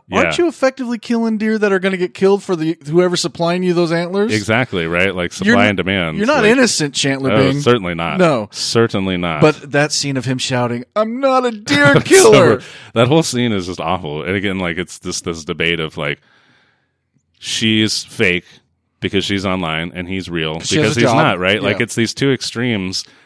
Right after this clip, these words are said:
Speaker 2: where it's like, neither of those are right. Like,
Speaker 1: Yeah.
Speaker 2: neither of those extremes are right. You know what I mean? Like, you can be online and still be a real person. You cannot be online and not be a fucking a-hole about it.
Speaker 1: And nobody's good
Speaker 2: Make
Speaker 1: enough actor
Speaker 2: shantlers.
Speaker 1: to make it not be laughed at.
Speaker 2: Yeah. So she's super upset by this.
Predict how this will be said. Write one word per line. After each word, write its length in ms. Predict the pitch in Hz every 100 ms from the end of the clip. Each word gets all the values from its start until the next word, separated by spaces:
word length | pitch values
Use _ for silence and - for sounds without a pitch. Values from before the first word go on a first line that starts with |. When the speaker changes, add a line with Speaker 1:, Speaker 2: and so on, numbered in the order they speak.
| _
Speaker 2:
where 200 | 98 107
it's 140 | 104
like, 220 | 107 101 107
neither 320 | 113 139 120
of 80 | 98
those 200 | 87 87
are 80 |
right. 280 | 80 73 71 _ _
Like, 120 | 104
Speaker 1:
Yeah. 60 | 113
Speaker 2:
neither 300 | 120 131 131
of 80 | 120
those 240 | 120 -
extremes 440 | 113 - 117 117
are 60 | 101
right. 240 | 85 76
You 120 | 67 92
know 60 |
what 60 | 95
I 40 |
mean? 160 | 98 104
Like, 160 | 104
you 80 | 110
can 80 | 110
be 160 | 117 127
online 500 | 127 107 95 101 104 _ _
and 160 | 95 101
still 160 | 107
be 100 | 101
a 60 | 104
real 160 | 98
person. 380 | 98 90 85 92
You 120 | 92
cannot 300 | 92 95 92
be 100 | 95
online 360 | 90 85 80 85
and 80 | 85
not 160 | 82 78
be 80 |
a 60 | 80
fucking 460 | - 82 80 78 65
a-hole 280 | 90 78 73
about 260 | 76 73
it. 40 | 69
Speaker 1:
And 240 | 143 139 143
nobody's 480 | 147 151 151 151
good 160 | 123 139
Speaker 2:
Make 60 | 98
Speaker 1:
enough 180 | 131 -
actor 280 | 104 101 135
Speaker 2:
shantlers. 380 | 127 127 - _
Speaker 1:
to 120 | - 123
make 280 | 123 120
it 160 | 117 107
not 400 | 113 107 - _
be 100 | 117
laughed 380 | 98 90 87 -
at. 20 |
Speaker 2:
Yeah. 160 | 90 71 _ - - _
So 180 | - 113
she's 280 | - 156
super 260 | - 160 165
upset 340 | 143 - 110 95
by 120 | 90
this. 360 | 76 71 -